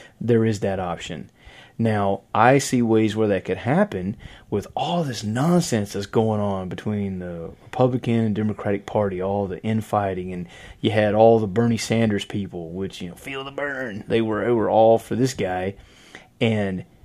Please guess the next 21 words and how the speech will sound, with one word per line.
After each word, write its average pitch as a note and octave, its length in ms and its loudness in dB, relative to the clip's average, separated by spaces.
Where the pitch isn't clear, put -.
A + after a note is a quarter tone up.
it A2 140 -2
came B2 280 4
out A2 340 2
into A2+ 240 2
these G#2 300 -4
leaks, D3+ 560 4
like, F#2+ 260 -6
from A#2+ 380 2
WikiLeaks A#2 720 4
and F#2+ 160 -10
from, G#2+ 360 0
I F#2+ 40 0
think A2+ 240 -4
Snowden A2 460 0
brought G#2+ 200 -2
some A2 140 -6
of G#2+ 60 -4
this G#2 160 -6
out G2+ 180 -2
too, A2 120 -10
maybe. G#2 420 -4